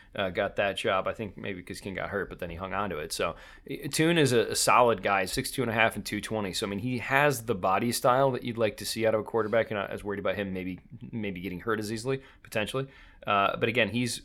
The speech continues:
one of those players that I could see him as a mid-round pick, like a fifth round or something like that, fourth rounder,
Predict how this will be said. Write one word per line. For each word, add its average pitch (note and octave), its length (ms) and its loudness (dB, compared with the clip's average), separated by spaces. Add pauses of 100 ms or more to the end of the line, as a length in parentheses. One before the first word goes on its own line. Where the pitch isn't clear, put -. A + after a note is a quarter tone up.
(140)
one B2 160 0
of C3 60 6
those B2 100 4
players C3+ 440 4
that G#2+ 280 4 (540)
I F3+ 120 6
could E3 160 0
see D3+ 180 0
him B2 140 4
as A2 100 0
a A2 60 0
mid-round F#2+ 520 2
pick, G2 260 -4
like G2 180 -2
a F2+ 40 -10
fifth G#2+ 280 -4
round G2 200 -2
or F#2+ 60 -6
something - 220 -8
like G2 140 -6
that, G2 220 0
fourth F#2+ 280 -4
rounder, G2 260 -2